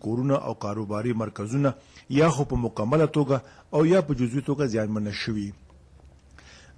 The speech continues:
د ملک دین خیل کام یو مشر حاجي مصری خان خپلې سیمې ته راتلو نه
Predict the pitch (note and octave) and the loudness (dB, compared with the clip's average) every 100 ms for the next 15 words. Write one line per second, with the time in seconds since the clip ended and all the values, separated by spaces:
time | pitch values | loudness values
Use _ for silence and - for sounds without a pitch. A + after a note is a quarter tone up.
0 | A#2 A2+ A#2 A2 A2+ G2+ C#3 A#2 B2 B2+ | -2 0 0 0 -4 -2 -2 0 0 2
1 | A2+ A2 C#3 - C#3+ - - - C#3 F3+ | 2 2 0 0 -2 -4 -12 -2 2 2
2 | D#3+ D3 B2+ - C#3+ C3 - B2+ A2 - | 2 0 -4 -2 -2 -2 -2 -2 -2 -2
3 | D3 C#3 B2+ G#2+ - A#2+ A2 | 0 2 2 2 0 -2 -2